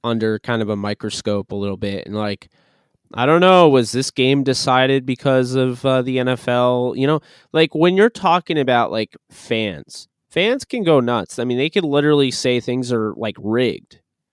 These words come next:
So now, I mean, this doesn't help that case, you know, because now it's like, oh, you know, within the last two minutes or whatever, say, you know, there's this huge play, and now it gets,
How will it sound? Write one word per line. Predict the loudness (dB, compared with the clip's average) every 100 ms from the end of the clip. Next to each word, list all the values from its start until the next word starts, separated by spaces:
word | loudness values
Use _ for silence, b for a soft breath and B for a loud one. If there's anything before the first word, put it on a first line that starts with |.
| _
So | 0
now, | 2 6 8 8 4 0 _ _ _ -8
I | -2
mean, | 2
this | 2 2
doesn't | 0 -2 -2
help | -2 -2
that | -2 -4 -4
case, | -8 -10 -10 -10 -14 -6
you | 0
know, | 2 2
because | 0 -2
now | 2 2
it's | 2 0
like, | -2 -2 -2
oh, | 4 6 6
you | 2 0
know, | 0
within | -2 -4
the | -2
last | -2 -4 -6
two | -8
minutes | -6 -4 -4 -6 -14 _ _ _ _
or | 0
whatever, | 2 2 0 -2
say, | -2 -2 -2
you | -2
know, | -2
there's | -4 -6
this | -10 -10
huge | -10 -12 -8
play, | -6 -2 -2
and |
now | -2 -6
it | -6
gets, | -8 -10 -14